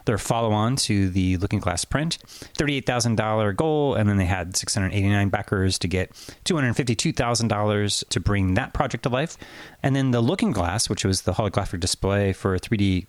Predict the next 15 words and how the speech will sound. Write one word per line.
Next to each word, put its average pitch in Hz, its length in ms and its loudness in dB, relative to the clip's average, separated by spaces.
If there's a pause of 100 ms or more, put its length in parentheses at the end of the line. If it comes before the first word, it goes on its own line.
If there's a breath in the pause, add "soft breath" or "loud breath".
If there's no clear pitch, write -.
creators, 113 460 0
the 95 100 0
dev 135 280 0
kit 92 260 -2
and 98 160 2
the 92 60 2
Unity 95 240 2
plugin, 98 480 0 (440 loud breath)
launched 117 340 0
on 101 120 2
July 101 240 0
twenty-fourth, 107 540 -2
twenty 95 280 -2
eighteen, 92 580 -2
and 90 360 -2